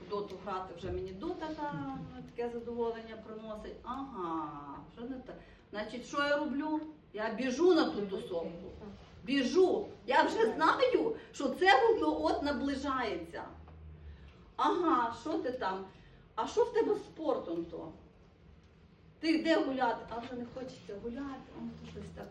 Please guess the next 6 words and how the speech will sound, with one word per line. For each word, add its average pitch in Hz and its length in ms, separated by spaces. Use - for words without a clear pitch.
пасмурно. 226 800
Ага, 311 880
все. 330 680
Я 330 280
вже, 349 200
значить, 330 480